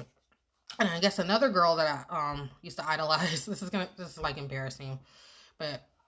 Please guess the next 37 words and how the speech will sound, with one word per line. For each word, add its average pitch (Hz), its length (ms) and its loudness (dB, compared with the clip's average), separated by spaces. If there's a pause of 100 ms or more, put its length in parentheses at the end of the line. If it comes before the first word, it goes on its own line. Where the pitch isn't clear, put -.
I'll, 151 260 -6
I'll 165 180 -2
admit 139 180 -4
it, 139 160 -6
I 147 80 -8
don't 135 140 -10
care. 135 380 -8
Um, 156 220 -4
I 151 40 -6
used 165 200 -8
to 175 60 -6
wa-, - 100 -4
<laughs> - 1400 -14
I 220 80 2
know 294 220 6
probably, 233 280 6
like, 190 220 2
a 180 80 -8
lot 170 200 2
of 165 60 -2
people 165 200 -6
that 147 100 -4
listen 147 240 -10
to 143 80 -12
this 147 260 -10
used 151 140 -10
to 151 80 -8
watch 135 260 -6
the 139 80 -14
Power 143 300 2
Rangers, 151 520 -6 (160)
and 143 420 -8 (200)
I 170 40 -10
used 170 200 -12
to 175 80 -12
be 160 300 -10
obsessed 170 1200 -4